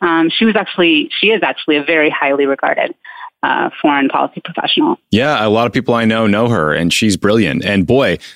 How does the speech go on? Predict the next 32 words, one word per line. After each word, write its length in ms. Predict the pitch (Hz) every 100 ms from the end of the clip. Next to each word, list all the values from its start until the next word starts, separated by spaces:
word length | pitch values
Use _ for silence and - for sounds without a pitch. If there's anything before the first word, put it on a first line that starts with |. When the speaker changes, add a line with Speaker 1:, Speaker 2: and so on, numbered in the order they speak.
| _ -
Speaker 2:
the 200 | - 135
fact 240 | 110 135 131
that 100 | 127
she 220 | - 160
joined 400 | 107 123 139 131
in, 260 | 123 117 117
in 220 | 113 107
the 120 | -
government 360 | 113 123 131 104
in 40 |
two 100 | 117
thousand 320 | 110 123 104
five 400 | 98 120 127 110
didn't 260 | 82 107 110
make 240 | 104 98
them 300 | 85 110 120
all 280 | 104 101 101
accuse 360 | 98 - 113 98
her 180 | 101 98
of 100 | 85
being 240 | 104 101
some 280 | - 107 90
Bush 280 | 76 113 -
plant 320 | - 82 92
that 140 | 92 85
wanted 300 | 92 95 80
to 100 | 92
invade 340 | 87 82 110
Iran. 420 | 104 78 76 90
But, 160 | 101 101
you 80 | 131
know, 140 | 98